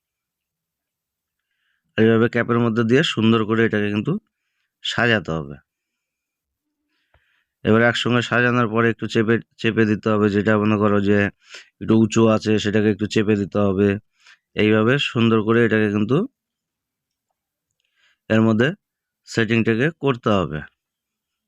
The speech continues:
দেখো একটু করে আমি চেপে দিচ্ছি, চেপে দিয়ে এটাকে কিন্তু এর মধ্যে এভাবে বসিয়ে হয়ে গেল।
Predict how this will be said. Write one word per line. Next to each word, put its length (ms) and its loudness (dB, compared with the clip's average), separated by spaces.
দেখো 200 2
একটু 200 -2
করে 160 2
আমি 140 0
চেপে 280 0
দিচ্ছি, 380 0
চেপে 300 0
দিয়ে 280 2
এটাকে 260 0
কিন্তু 220 -4
এর 120 2
মধ্যে 320 -2
এভাবে 220 2
বসিয়ে 360 2
হয়ে 140 0
গেল। 140 -2